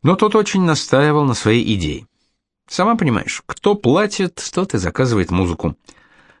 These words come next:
Так Свины вышли на Воинова. Его жена,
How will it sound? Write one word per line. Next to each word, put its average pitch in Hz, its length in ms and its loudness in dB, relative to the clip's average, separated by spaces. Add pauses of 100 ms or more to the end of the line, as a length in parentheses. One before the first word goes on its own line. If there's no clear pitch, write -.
Так 202 360 0
Свины 143 680 2
вышли 120 440 0
на 107 180 2
Воинова. 92 580 0 (720)
Его 95 240 0
жена, 87 420 0